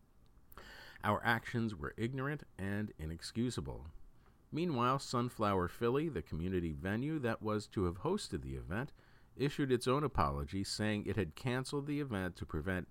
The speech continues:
any kind of discriminatory activity in our space after promising to take a hands-on approach with third-party event organizers in the future. "Sunflower Philly deeply regrets and apologizes to Moshava,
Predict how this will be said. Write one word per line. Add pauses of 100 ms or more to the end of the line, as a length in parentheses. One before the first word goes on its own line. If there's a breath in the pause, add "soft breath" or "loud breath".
any
kind
of
discriminatory
activity
in
our
space (480 loud breath)
after
promising
to
take
a
hands-on
approach (280 soft breath)
with
third-party
event
organizers
in
the
future. (880 loud breath)
"Sunflower
Philly
deeply
regrets
and
apologizes
to
Moshava,